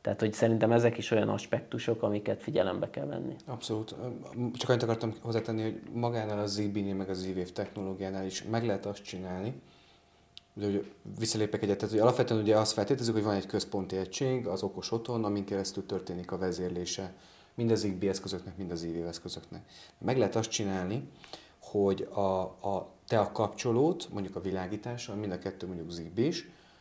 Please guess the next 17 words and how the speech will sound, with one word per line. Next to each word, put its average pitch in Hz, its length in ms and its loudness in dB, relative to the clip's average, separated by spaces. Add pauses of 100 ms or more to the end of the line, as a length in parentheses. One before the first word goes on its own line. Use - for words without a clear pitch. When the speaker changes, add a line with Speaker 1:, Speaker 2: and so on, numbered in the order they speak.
(160)
Speaker 2:
akkor - 240 -4
meg 131 160 4
tudom 107 240 4
mondani, 107 240 0
hogy 104 100 0
ez - 20 2
a 98 60 0
kettő 104 600 -2
kapcsolódjon 98 600 -2
egymáshoz 98 680 -2
direktbe. 90 640 0 (540)
Tehát - 180 -10
kvázi, 113 240 6
hogyha 95 160 -2
kiesik 110 340 2
a 92 80 -8
központ, 117 520 -2